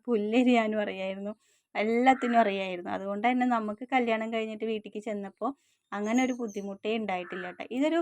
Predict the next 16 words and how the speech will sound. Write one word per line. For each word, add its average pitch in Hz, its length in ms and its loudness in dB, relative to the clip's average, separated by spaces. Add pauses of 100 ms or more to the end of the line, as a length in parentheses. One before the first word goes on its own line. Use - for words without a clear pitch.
കുറച്ച്, 269 480 -2 (920)
എന്താ 226 240 -2
പറയുക, 208 280 2 (260)
നെ-, 220 160 0
വലിയ 226 260 4
ജീരകം 220 460 2
ഈ 226 100 -2
സമയത്ത് 208 440 -4
ഇട്ട് 208 160 -6
കൊടുത്തു 196 260 -6
കഴിഞ്ഞാൽ 190 220 -6
നല്ലതാണ് 185 480 -4
ട്ടോ. 175 140 -8
എന്താ 185 160 -6
വെച്ച് 202 180 -10
കഴിഞ്ഞാൽ 208 260 -4